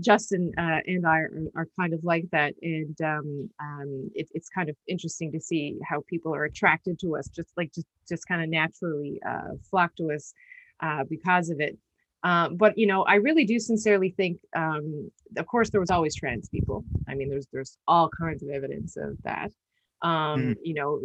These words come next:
Speaker 1: looking back to particularly, you know, just about every indigenous culture, there was, you know, uh,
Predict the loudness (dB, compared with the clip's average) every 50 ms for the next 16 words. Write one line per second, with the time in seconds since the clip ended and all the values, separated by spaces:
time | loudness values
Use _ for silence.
0 | -4 -2 -2 -2 -2 -4 -4 -2 2 4 4 4 4 2 _ -6 -4 -4 -4 -4
1 | -6 -4 -2 -2 -2 0 -2 -4 -4 -2 -2 -4 -4 -4 -6 -6 -6 -6 -6 -6
2 | -6 -6 -6 -8 -10 -8 -6 -4 -4 -2 -2 -4 -4 -4 -4 -6 -6 -4 -2 -4
3 | -4 -4 -4 -8 -8 -8 -8 _ -8 -8 -8 -8 -6 -6 -6 -4 -6 -8 -8 -10
4 | -8 -8 -8 -6 -6 -8 -8 -8 -10 -10 -14 -16 -14 -12 -12 -12 -14 -14 -16 -16
5 | -18 -18 _ -12 -8 -6 -6 -4 -4 -6 -6